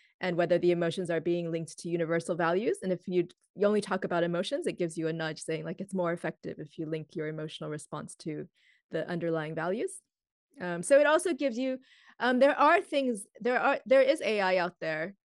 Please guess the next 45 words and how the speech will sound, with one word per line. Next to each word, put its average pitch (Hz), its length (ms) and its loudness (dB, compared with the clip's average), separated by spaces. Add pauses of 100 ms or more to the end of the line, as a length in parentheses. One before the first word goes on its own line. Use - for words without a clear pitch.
(140)
I 190 40 -10
mean, 156 100 -8
there's 147 160 -12
so 165 80 -8
much 160 140 -8
A 165 160 0
I 143 140 -2
out 151 180 -4
there, 147 100 -6
but - 200 -6 (300)
that, 180 320 2
uh, 175 320 2
but 208 120 4
especially, 240 560 0 (120)
mostly 233 460 0
they, 214 300 0 (160)
they 202 80 0
capture - 400 -4
the 185 160 -6
overall 185 340 0
tone 190 460 -6
of 185 100 -4
your 175 140 -2
email. 180 340 -4
So 262 140 -6
if 202 100 -8
you 220 100 -8
use, 240 220 -6
like, 202 160 -2
Grammarly 175 460 0
or 170 160 0
Watson, 175 480 -4 (720)
they'll 247 140 -2
tell 240 180 2
you 247 160 4
how 220 160 -2
friendly 185 360 -2
you're 180 120 2
being 180 420 -2
or 170 160 -8 (360)
if 175 100 -6
you 185 80 -2
seem 190 260 -4
angry 175 680 0
and, 160 200 -6